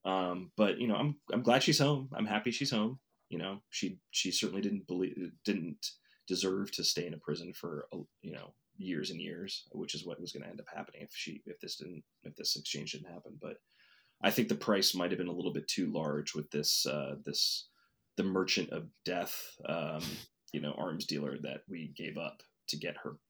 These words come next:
to get a W N B A player back at the end of the day. Um, but like I said,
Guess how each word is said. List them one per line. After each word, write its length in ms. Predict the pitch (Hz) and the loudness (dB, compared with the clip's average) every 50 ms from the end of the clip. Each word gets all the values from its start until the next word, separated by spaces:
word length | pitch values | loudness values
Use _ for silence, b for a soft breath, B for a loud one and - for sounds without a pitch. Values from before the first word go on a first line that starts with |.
| _ _ | _ _
to 100 | - 107 | -4 -2
get 140 | - - 95 | 0 0 -2
a 40 | - | 0
W 320 | - 95 92 92 90 80 | 0 0 2 2 0 0
N 120 | 80 80 | -2 -4
B 180 | 78 - - - | -4 -4 -4 -4
A 120 | - - | -6 -8
player 300 | - - 58 - - - - | -10 -10 -8 -8 -10 -10 -8
back 240 | 60 57 - - - - - _ _ _ _ _ - | -8 -10 -10 -10 -14 -18 -20 _ _ _ _ _ -18
at 80 | - - | -14 -12
the 60 | - | -10
end 100 | - 67 | -10 -10
of 60 | - | -12
the 60 | - - | -12 -14
day. 220 | - 52 57 - - _ _ _ _ _ _ _ _ _ _ _ _ _ _ _ _ - | -12 -12 -12 -12 -14 _ _ _ _ _ _ _ _ _ _ _ _ _ _ _ _ -6
Um, 400 | - 87 85 76 73 69 69 - - _ _ _ | -4 -4 -2 -4 -4 -6 -10 -14 -18 _ _ _
but 240 | 101 92 80 - - _ _ _ _ _ _ - - _ | 4 4 4 2 -2 _ _ _ _ _ _ -20 -6 _
like 100 | - 95 | 0 2
I 40 | 95 | 2
said, 260 | 90 - 98 87 - | 2 2 2 2 2